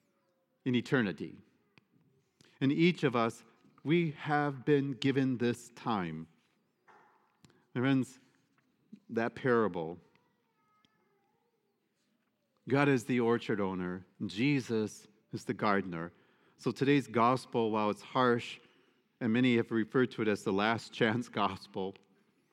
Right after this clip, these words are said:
and it is, I think that the gospel has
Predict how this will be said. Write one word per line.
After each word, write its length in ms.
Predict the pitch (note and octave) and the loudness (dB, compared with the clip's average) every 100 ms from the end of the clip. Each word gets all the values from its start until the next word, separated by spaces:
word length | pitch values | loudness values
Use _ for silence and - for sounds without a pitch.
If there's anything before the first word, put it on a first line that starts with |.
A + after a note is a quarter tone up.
| _ _ _ _ _ _ _ _ - | _ _ _ _ _ _ _ _ -6
and 180 | A#2+ | -2
it 100 | G#2+ | 0
is, 300 | G2+ G2 F#2+ - - _ _ _ _ _ _ _ _ _ | 0 -2 -4 -10 -20 _ _ _ _ _ _ _ _ _
I 80 | C3+ | -2
think 260 | C3 D#3 D#3+ | 2 4 4
that 140 | C#3+ | 2
the 80 | B2+ | 2
gospel 460 | B2 C#3+ C#3+ - B2 | 2 2 2 0 0
has 280 | C3+ B2+ | 0 -4